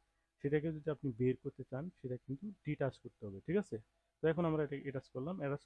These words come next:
করার পর পরে কিন্তু এটা কি লাল চিহ্ন হয়ে যাবে, red color চিহ্ন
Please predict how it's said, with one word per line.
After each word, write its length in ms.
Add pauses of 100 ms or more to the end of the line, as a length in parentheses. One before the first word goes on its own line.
করার 200 (100)
পর 120 (120)
পরে 200
কিন্তু 220
এটা 100 (100)
কি 100 (840)
লাল 200 (160)
চিহ্ন 160 (100)
হয়ে 140
যাবে, 160 (260)
red 220
color 260 (340)
চিহ্ন 180